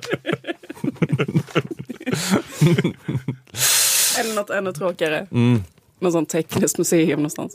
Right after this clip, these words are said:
Speaker 2: Mm, ja, men det är bra att vi, eh, lättar upp det här med att i,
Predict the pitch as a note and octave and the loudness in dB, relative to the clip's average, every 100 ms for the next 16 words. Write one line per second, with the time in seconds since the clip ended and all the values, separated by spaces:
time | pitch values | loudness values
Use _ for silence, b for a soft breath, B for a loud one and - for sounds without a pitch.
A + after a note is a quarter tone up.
0 | - - A2+ A#2+ A#2+ A#2+ A#2+ A#2+ A#2 A2 | -16 -4 4 6 6 4 4 4 4 4
1 | A2+ G#2+ G#2 A#2 - G#2+ G#2+ G#2 - - | 4 4 2 -2 -4 0 0 0 -6 -6
2 | F2+ A2+ A2 - A2 G#2+ - G2+ F#2+ G2 | -2 2 0 2 2 2 2 0 2 2
3 | G#2+ G#2 | 2 2